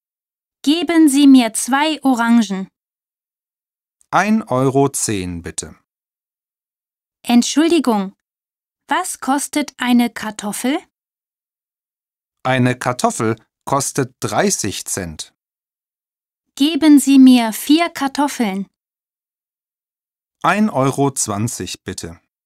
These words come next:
Speaker 1: Entschuldigung, was kostet ein Apfel?
Speaker 2: Ein Apfel kostet vierzig Cent.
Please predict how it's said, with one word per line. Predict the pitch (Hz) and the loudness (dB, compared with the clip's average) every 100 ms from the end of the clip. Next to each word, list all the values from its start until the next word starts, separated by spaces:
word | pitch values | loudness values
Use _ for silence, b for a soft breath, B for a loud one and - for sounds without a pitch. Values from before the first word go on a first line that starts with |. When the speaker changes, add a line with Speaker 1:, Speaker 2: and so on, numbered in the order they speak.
| _ _ _ _ _ _ _ _ _ _ _ - | _ _ _ _ _ _ _ _ _ _ _ -2
Speaker 1:
Entschuldigung, | 247 - 330 349 277 220 196 202 - _ _ _ _ _ _ - | -2 0 -2 -2 0 -2 -2 -6 -14 _ _ _ _ _ _ -6
was | 240 320 - - | -4 -4 -6 -4
kostet | 277 285 - 262 - | -2 -2 -2 -4 -4
ein | 233 220 214 | -4 -2 -4
Apfel? | 233 208 - - 277 359 _ _ _ _ _ _ _ _ _ _ _ _ _ _ _ _ | -6 -12 -8 -6 -6 -6 _ _ _ _ _ _ _ _ _ _ _ _ _ _ _ _
Speaker 2:
Ein | 131 135 135 | -2 0 0
Apfel | 180 202 - 208 208 | -2 -4 -4 -4 -4
kostet | - 190 - 175 170 | -2 -4 -4 -6 -6
vierzig | - - - 147 139 - 101 92 - | -12 -16 -4 -2 -2 -4 -8 -8 -10
Cent. | 104 85 78 | -10 -10 -12